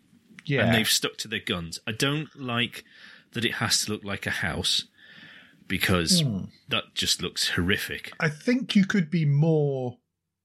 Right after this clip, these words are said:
Speaker 1: inventive than that. I think it could look like a mill building or even a f-,
Speaker 2: A
Speaker 1: even a
Speaker 2: barn.
Speaker 1: farm building,
Speaker 2: Yeah.
Speaker 1: you know, a, a modern restored barn
Speaker 2: Yeah.
Speaker 1: type look.
Speaker 2: I think they could go for that.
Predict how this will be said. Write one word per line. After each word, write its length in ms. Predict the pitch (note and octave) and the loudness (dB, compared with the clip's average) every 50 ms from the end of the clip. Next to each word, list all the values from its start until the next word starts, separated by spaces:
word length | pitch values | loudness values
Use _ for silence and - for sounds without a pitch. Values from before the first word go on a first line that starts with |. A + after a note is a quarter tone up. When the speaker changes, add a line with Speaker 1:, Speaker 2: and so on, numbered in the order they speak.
| _ _ - | _ _ -2
Speaker 1:
inventive 760 | - D#3+ D3 C#3 A#2 D3 D#3+ D#3 D3+ D3 - - C3+ A2 G#2 G2+ | 2 4 4 6 6 6 4 4 2 -2 -2 -4 -4 -4 -4 -4
than 180 | A2+ A2 G#2 G2+ | -4 -4 -2 -2
that. 280 | G2 F#2 F#2 - - | -2 -2 -2 -2 -2
I 60 | B2+ | -4
think 360 | - - - F#3 F#3+ F#3+ - - | -4 -2 0 2 2 4 2 0
it 120 | D3+ - | -4 -6
could 240 | - - D#3 C3 A#2 | -4 -4 -2 0 2
look 260 | A#2+ C3 D3 D3 - | 2 0 0 0 -4
like 320 | C3 B2 A#2 A2 A2 - C#3 | -4 -4 -4 -2 -2 0 2
a 100 | B2 A#2+ | 2 4
mill 360 | A#2 A#2 B2+ B2 B2 A#2+ A#2 | 4 2 2 2 2 0 0
building 480 | A#2 A#2+ A2+ A2+ A2+ G#2+ A#2 A2+ G#2+ G#2+ | 0 0 2 2 2 2 2 2 2 2
or 160 | G2+ G2+ G#2 | 2 2 4
even 260 | G#2+ A2 G#2+ - A#2 | 2 2 2 2 2
a 60 | G#2+ | 2
f-, 240 | A2 A2 - - - - - | 2 0 -4 -14 -16 -10 -8
Speaker 2:
A 40 | - | -8
Speaker 1:
even 80 | G2+ - | -6 0
a 20 | - B2 G2+ A2+ A2+ | 4 6 6 6 6
Speaker 2:
barn. 240 | G#2+ G2+ E2 - | 4 0 0 -2
Speaker 1:
farm 480 | - - F#3 F3+ F#3 F#3 F#3 F3 E3 D3+ | -4 -6 -4 -2 0 0 0 0 0 -2
building, 400 | C#3+ C3 A#2+ A#2 G#2+ A2 C#3 D3 | -2 -2 -2 -2 -2 0 0 2
Speaker 2:
Yeah. 80 | - A2 | 2 4
Speaker 1:
you 140 | C3 C#3+ | 2 2
know, 120 | C3 A2+ A2 | 2 2 0
a, 100 | A2 - - - - - - - - | -2 -4 -8 -16 -18 -20 -20 -8 -2
a 40 | D3 | 0
modern 460 | D3 E3+ F#3 F3+ E3+ D3 F3 D#3 - - - - | 2 2 2 2 0 -2 -4 -8 -8 -10 -18 -8
restored 720 | - E3 D#3 - - - - F3 D#3+ D3+ D3 C#3 A#2 - | -4 -4 -2 -2 -2 -2 -2 -2 0 0 0 -2 -2 -2
barn 380 | - D#3 D3+ C3+ A#2+ G#2 G2 F#2+ | -2 0 0 0 -2 -2 -2 0
Speaker 2:
Yeah. 160 | A#2 A2 G2+ | 2 2 4
Speaker 1:
type 300 | F2+ A#2 G#2 F#2+ - - - | 4 2 0 -2 -6 -4 -2
look. 300 | C#3 G#2+ F#2+ - - - A#2+ | -2 0 0 -2 -6 -6 -4
Speaker 2:
I 60 | G2+ | 0
think 160 | C#3 C#3 B2+ | 0 2 2
they 100 | A#2 A2 | 2 -2
could 160 | - - G#2 | -2 -4 -4
go 160 | - A2 G#2 | -2 -2 -2
for 140 | - - G#2+ | -2 -2 -6
that. 280 | F#2+ F#2 D#2+ D2+ D#2 | -6 -6 -8 -10 -10